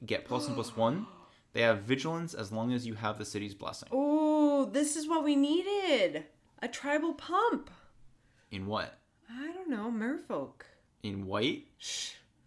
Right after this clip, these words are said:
Speaker 2: Listen.
Speaker 1: Tell me more of your ideas.
Speaker 2: I don't
Speaker 1: I'm
Speaker 2: know.
Speaker 1: very interested.
Speaker 2: I just,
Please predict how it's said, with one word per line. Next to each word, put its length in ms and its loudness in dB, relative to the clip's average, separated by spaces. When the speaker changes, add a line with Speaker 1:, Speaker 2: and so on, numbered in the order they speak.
Speaker 2:
Listen. 560 4
Speaker 1:
Tell 220 8
me 80 6
more 240 10
of 80 2
your 100 0
ideas. 640 -2
Speaker 2:
I 120 10
don't 180 12
Speaker 1:
I'm 80 12
Speaker 2:
know. 80 12
Speaker 1:
very 280 12
interested. 380 6
Speaker 2:
I 120 6
just, 260 2